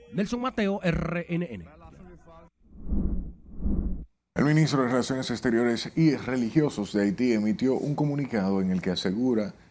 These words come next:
Speaker 2: se puso de acuerdo con la Cancillería Dominicana para bajar las tensiones que provocó la incursión de haitianos al territorio dominicano. Jean-Victor Genus aseguró que conversó con su homólogo dominicano a fin de buscar una salida armoniosa entre los dos países,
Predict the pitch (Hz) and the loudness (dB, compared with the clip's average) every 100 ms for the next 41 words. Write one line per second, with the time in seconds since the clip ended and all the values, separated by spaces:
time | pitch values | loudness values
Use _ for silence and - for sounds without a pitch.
0 | _ - 110 - 131 135 127 110 90 113 | _ -2 -2 2 0 0 -2 -2 -2 0
1 | 113 107 95 92 90 98 92 104 107 107 | 0 0 -2 -2 -2 -2 -2 -2 -4 -4
2 | 107 98 95 95 85 95 98 101 - 92 | -4 -4 -2 -4 -4 -4 -4 -4 -4 -6
3 | - 101 98 98 87 90 87 101 92 - | -2 -4 -4 -6 -2 -2 -2 -2 -4 -2
4 | 101 113 - - 131 135 131 - 113 98 | -4 -4 -8 -10 -8 -6 -8 -4 -4 -6
5 | - - 120 139 120 110 90 98 107 107 | -10 -6 -4 -4 -4 -4 -4 -4 -4 -4
6 | - 110 107 101 92 82 95 95 82 85 | -4 -4 -4 -4 -4 -2 0 0 -2 -4
7 | 95 104 101 90 98 92 87 80 - - | -4 -2 -4 -4 -2 0 0 -4 -12 -20
8 | - _ _ 107 101 92 123 - 127 117 | -20 _ _ 0 0 2 0 2 2 2
9 | - - - _ - 92 104 - 131 156 | -2 -14 -20 _ -6 0 2 2 2 0
10 | - - _ - 92 95 90 95 101 104 | -2 -18 _ -12 -6 -2 2 2 0 -4
11 | 98 87 82 - 110 113 104 90 92 87 | -2 0 -2 -4 -4 -4 -8 -4 -2 0
12 | 101 110 107 101 101 98 117 113 98 - | -2 -2 -2 0 -2 -2 -4 -4 -6 -6
13 | 123 123 101 110 107 98 - 101 92 87 | -6 -4 -2 -2 -2 -4 -2 0 -2 -4
14 | 95 98 101 95 92 104 104 85 - 85 | -4 -2 -2 -2 -2 -2 -2 -4 -4 -4
15 | 82 82 80 80 - 98 107 101 107 - | -4 -2 -2 -2 -4 -4 -2 -2 -2 -6
16 | 87 | -14